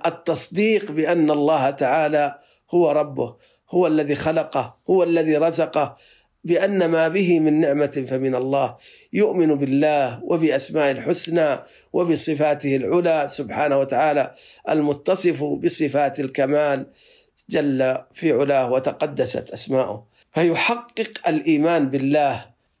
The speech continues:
ويكون قلبه متعلقا بالله الذي هو جل وعلا خير الحافظين من كل شر ومن كل بلاء ومن كل فتنة، ويؤمن بما أنزل الله من الكتب،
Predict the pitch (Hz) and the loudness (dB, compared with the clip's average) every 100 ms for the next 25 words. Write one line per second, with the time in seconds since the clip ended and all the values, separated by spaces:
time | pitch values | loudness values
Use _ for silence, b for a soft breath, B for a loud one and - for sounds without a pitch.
0 | - 151 180 208 208 226 220 202 220 220 | -2 0 2 0 2 2 4 2 0 0
1 | 202 175 170 165 135 202 185 180 170 160 | 0 0 0 0 0 0 -2 0 -2 0
2 | 165 156 180 170 131 117 _ _ _ _ | 2 2 4 2 -2 -10 _ _ _ _
3 | _ - 175 170 160 160 151 143 180 175 | _ -2 2 2 2 2 2 2 2 2
4 | 156 160 196 185 175 170 151 160 151 143 | 2 0 0 2 2 2 2 2 0 0
5 | - 247 226 180 151 - 135 156 147 156 | -2 0 2 2 0 0 0 2 0 2
6 | 175 165 156 156 156 147 208 202 180 175 | 2 2 0 0 0 0 -2 2 0 0
7 | - B B B - 170 151 151 143 143 | -6 B B B -2 0 0 2 2 0
8 | 143 135 185 214 180 151 143 143 135 123 | 0 -2 -2 0 2 2 2 2 2 0
9 | 131 120 117 143 143 131 135 127 - - | -2 -4 -4 -2 -2 -2 -4 -4 -8 -10
10 | 131 - b b b b b b 156 175 | -14 -14 b b b b b b 0 2
11 | 247 233 226 233 254 - - _ - 165 | 0 2 2 2 0 -2 -6 _ 0 2
12 | 165 151 185 156 151 139 139 147 131 123 | 2 2 0 2 0 0 0 0 0 -2
13 | 123 147 143 - | -2 -4 -8 -10